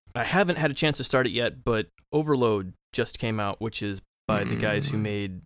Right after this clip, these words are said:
Speaker 1: the Descent games. Way,
Speaker 2: Yes.
Speaker 1: way back, old, old P C three D shooters.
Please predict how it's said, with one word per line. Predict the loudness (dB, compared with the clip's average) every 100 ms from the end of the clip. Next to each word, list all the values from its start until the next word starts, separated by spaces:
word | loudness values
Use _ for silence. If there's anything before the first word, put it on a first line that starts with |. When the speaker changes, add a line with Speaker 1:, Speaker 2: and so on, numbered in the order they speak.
| _
Speaker 1:
the | -4
Descent | -2 0 0 -2
games. | -6 -8 -8 -10 -14 -18 _
Way, | -4 0 2 0
Speaker 2:
Yes. | 2 6
Speaker 1:
way | 8 8
back, | 6 4 4 -2 -14 0
old, | 2 2 -2 -8 0
old | 0 0
P | -2 -2
C | 0 0 0 -2 _ _ _ _ _ _ _ _ _ _ -12
three | -4 0 2
D | 2 2
shooters. | 2 0 0 0 -4 -12